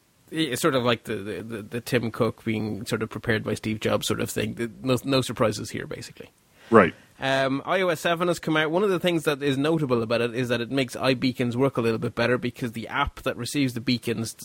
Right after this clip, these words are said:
Speaker 1: just has to be installed for you to receive the notification. The app doesn't have to be running, which, again, will make it all a little bit more reliable and workable. Uh,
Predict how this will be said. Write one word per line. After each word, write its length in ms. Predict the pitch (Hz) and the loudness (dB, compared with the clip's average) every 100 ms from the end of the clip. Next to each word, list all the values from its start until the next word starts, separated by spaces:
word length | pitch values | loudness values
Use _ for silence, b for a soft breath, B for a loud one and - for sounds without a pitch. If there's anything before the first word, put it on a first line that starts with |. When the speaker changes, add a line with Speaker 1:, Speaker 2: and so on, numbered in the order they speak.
| 175 | -4
Speaker 1:
just 200 | 139 - | -2 0
has 140 | 131 | 0
to 80 | - | 0
be 120 | 117 | 0
installed 640 | 110 - - 151 127 110 | 0 0 4 6 6 2
for 100 | - | 0
you 100 | 113 110 | -2 0
to 120 | 110 | -2
receive 360 | 107 113 110 | -2 -4 -4
the 60 | 113 | -4
notification. 760 | 113 107 - 123 117 - 113 113 b b b | -4 -4 -4 -4 -2 -4 -6 -8 b b b
The 160 | 123 127 | -6 -2
app 200 | 123 - | -2 -2
doesn't 200 | 117 117 | -6 -4
have 200 | 110 - | -4 -6
to 80 | 107 | -6
be 80 | |
running, 480 | 110 117 123 87 120 - | -4 0 0 0 -8 -8
which, 340 | 117 113 - - | -6 -6 -8 -6
again, 300 | 117 117 117 | 0 0 2
will 120 | 113 | 2
make 220 | 117 - | 0 0
it 60 | 113 | 0
all 180 | 113 | 2
a 60 | 110 | 2
little 160 | 113 104 | 0 0
bit 140 | 113 | -2
more 180 | 110 110 | -2 0
reliable 480 | 110 110 110 110 107 | 0 0 -2 -2 -4
and 180 | 113 | -4
workable. 480 | 131 175 - 104 110 - b b b b b _ | -2 -2 -2 -4 -6 -8 b b b b b _
Uh, 320 | 113 110 113 | -4 -2 0